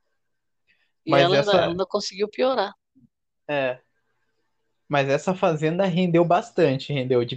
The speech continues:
Speaker 2: briga, de entretenimento em si.
Speaker 1: Rendeu, rendeu
Speaker 2: A,
Speaker 1: bastante.
Speaker 2: a, a briga do café, o Rico jogando café.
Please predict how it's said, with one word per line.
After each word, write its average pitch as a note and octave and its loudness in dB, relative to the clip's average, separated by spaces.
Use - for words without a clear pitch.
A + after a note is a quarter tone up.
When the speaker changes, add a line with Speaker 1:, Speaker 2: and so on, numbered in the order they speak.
Speaker 2:
briga, C3+ 2
de B2 -8
entretenimento C3+ -2
em C3 -4
si. C3+ -8
Speaker 1:
Rendeu, D#3 -4
rendeu D3+ -4
Speaker 2:
A, - -2
Speaker 1:
bastante. C#3+ -6
Speaker 2:
a, C3+ -2
a - 0
briga D#3 2
do D#3 -8
café, D#3 0
o C3 -4
Rico D#3+ -2
jogando D3 0
café. D3+ 2